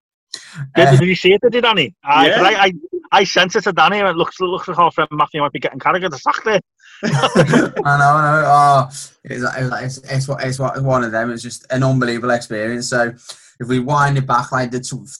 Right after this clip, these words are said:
Speaker 2: to, to obviously the Wednesday, we watched Liverpool win four, and it's like, and there was, like, a premonition. I thought Chelsea's gonna get some of this. So someone on Facebook was selling the Champions flags, and I had been holding out until it was official, and then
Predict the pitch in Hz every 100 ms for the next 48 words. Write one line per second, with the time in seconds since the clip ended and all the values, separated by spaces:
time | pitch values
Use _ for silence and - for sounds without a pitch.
0 | _ - - 131 - - 120 117 117 120
1 | 113 120 120 127 123 123 120 117 117 113
2 | 107 - 117 110 117 113 113 110 113 110
3 | 131 123 113 107 107 98 - _ _ _
4 | _ - _ _ _ _ _ - 160 180
5 | 180 165 - - - 151 - 160 180 165
6 | 147 143 160 143 135 135 127 - 151 147
7 | 160 151 147 127 - 151 147 135 131 127
8 | 123 - - _ _ - - 165 160 165
9 | 165 127 127 156 147 143 135 143 135 139
10 | 135 131 135 139 135 147 139 131 117 _
11 | _ - 123 117 135 139 156 147 147 127
12 | 131 156 156 156 143 127 131 135 135 139
13 | 123